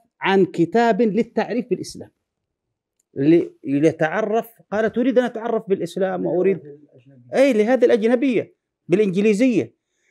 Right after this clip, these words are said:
ومن الموافقات العجيبة أن سمعتني امرأة أسترالية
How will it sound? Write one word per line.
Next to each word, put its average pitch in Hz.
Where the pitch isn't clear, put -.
ومن 190
الموافقات 247
العجيبة 147
أن 226
سمعتني 240
امرأة 220
أسترالية 202